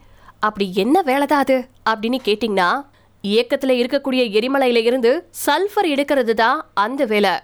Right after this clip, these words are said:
அந்த பகுதி மக்கள் தினமும் எரிமலை மேல ஏறி தங்களுடைய பணிகளை செய்ய வேண்டிய சூழல் அங்க ஏற்பட்டிருக்கு.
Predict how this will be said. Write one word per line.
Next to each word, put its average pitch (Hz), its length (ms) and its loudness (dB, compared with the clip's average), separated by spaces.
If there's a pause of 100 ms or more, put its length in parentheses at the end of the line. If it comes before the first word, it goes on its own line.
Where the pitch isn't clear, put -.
(380)
அந்த 220 240 -2
பகுதி 233 280 2
மக்கள் 240 340 0
தினமும் 226 400 2
எரிமலை 262 340 2
மேல 233 220 2
ஏறி 233 460 -2 (120)
தங்களுடைய 233 380 0
பணிகளை 320 380 2
செய்ய 254 280 0
வேண்டிய 247 220 0
சூழல் 214 340 2
அங்க 208 220 0
ஏற்பட்டிருக்கு. 190 680 0